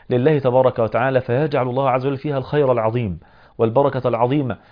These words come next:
حتى أن الله تبارك وتعالى يقول: "إن الله اصطفاك وطهرك واصطفاك على نساء العالمين، يا مريم اقنتي لربك واسجدي واركعي مع الراكعين." ثم بعد ذلك يز-، يذكر الله تبارك وتعالى سورة كاملة باسمها.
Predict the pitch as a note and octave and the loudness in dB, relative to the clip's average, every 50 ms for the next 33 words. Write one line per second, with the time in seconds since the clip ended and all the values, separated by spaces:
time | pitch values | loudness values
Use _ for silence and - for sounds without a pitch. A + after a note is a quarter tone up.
0 | _ _ - - C#3+ - - C3+ C3 C3 B2+ C3 C#3+ C#3 C3 C3 C3+ C3+ C3 - | _ _ -8 -8 -6 -4 -2 -2 -2 0 -2 -4 -4 -4 -4 -6 -6 -4 -4 -2
1 | C3+ C#3 C3+ C3 C#3+ C3+ - C#3 C#3 C3+ B2+ A#2+ A#2+ B2+ B2+ B2 A#2 - - - | 0 0 0 0 -2 -4 -4 -6 -6 -4 -4 -2 -2 -2 -2 -2 -6 -8 -10 -8
2 | - - C3 B2 B2 - A2+ A2+ G#2+ A2 A2+ G#2+ G2+ - C3 C3+ C3+ B2+ B2+ B2+ | -2 2 2 2 2 0 -4 -4 -4 -4 -4 -6 -2 0 0 2 2 2 0 0
3 | A#2 A#2 A2+ - - B2 A2 - C#3+ C#3+ C#3 C#3 C3 B2+ A#2+ B2 B2+ C3 B2+ B2+ | -2 -2 -4 -4 -4 -6 -2 0 2 2 2 2 0 -2 0 0 2 2 2 2
4 | B2+ - - C#3+ C#3 C#3 C#3+ C#3 A#2 C#3 B2 A#2 A#2 A#2+ A#2+ A#2 A#2 B2+ D3+ D#3+ | 0 -2 -2 0 2 4 2 2 2 2 2 4 6 6 6 4 2 0 -2 -2
5 | C#3+ A2+ - - - - - - D3+ F3 E3+ E3 D3 C#3+ C3+ B2+ A#2+ A#2+ A2 - | -4 -6 -8 -14 -20 -14 -4 2 4 4 6 4 4 0 0 0 -2 -2 -4 -6
6 | B2 C3+ C3 - B2 A#2+ A2 A2+ A2+ G#2+ G#2 B2 B2 - A#2+ A2+ A2 A2 - A#2 | -4 -4 -4 -4 -4 -4 -4 -2 -4 -4 -4 -4 -6 -4 -4 -4 -4 -4 -4 -4
7 | - C3+ D3 C#3 B2+ A#2+ A2 G#2+ G#2+ - - C3+ A#2+ B2 A#2 A2+ G#2 G#2 G#2+ A2 | -2 -2 0 0 0 -2 -2 -4 -4 -2 -2 -2 -2 -2 -4 -6 -4 -4 -4 -2
8 | A2+ A2+ - B2 A2+ D3+ D#3+ D3 - - - - - - - F3 F3+ E3+ D3+ C#3 | -2 -4 -4 -4 -4 -4 -6 -6 -8 -14 -20 -20 -18 -8 -4 -2 -2 -2 0 0
9 | C#3 C3 C#3+ D3 D#3 E3 D#3+ D3 F3+ F#3 F#3 F3+ - F3 D3+ C#3+ C#3 C3+ C3 - | 0 0 0 0 2 2 4 4 4 4 4 2 0 -2 0 0 -2 -2 -4 -4
10 | - D3+ E3+ D#3+ C#3 - C#3+ C3 C#3+ D3+ D3+ D3+ C#3+ D3 C#3 D3 D3 D3 C#3+ - | 0 0 0 0 0 -4 -2 -2 -2 -2 -2 -2 -2 -2 -2 0 0 0 0 2
11 | G3 G3+ G3 F3+ E3+ D#3+ C#3 B2 - B2+ B2 B2 A#2+ G#2 A2 G#2 G#2 - - G#2 | 2 2 2 2 0 -2 -2 -2 0 0 0 0 -2 -4 -4 -6 -6 -6 -8 -8
12 | F2 E2 | -10 -10